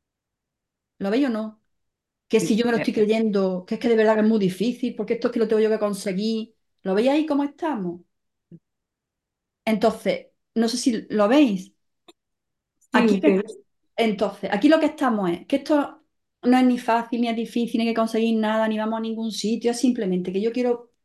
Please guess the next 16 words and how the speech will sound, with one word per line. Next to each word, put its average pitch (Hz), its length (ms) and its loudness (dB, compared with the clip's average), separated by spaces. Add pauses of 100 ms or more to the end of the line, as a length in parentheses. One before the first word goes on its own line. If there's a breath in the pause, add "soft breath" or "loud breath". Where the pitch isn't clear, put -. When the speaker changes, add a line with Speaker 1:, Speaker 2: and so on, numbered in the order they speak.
(140)
Speaker 1:
poner 214 240 -2
en 214 60 -4
mi, 202 280 -8
en 202 180 -4
mi 202 440 -2
vida 185 280 0 (220)
conciencia 196 640 -4
y 180 80 0
amor 190 380 0
o 185 140 -6
no, 185 260 -6 (960)
y 214 140 -4
tratarme 214 420 2
bien 262 260 4
o 190 80 -2
no. 180 280 -2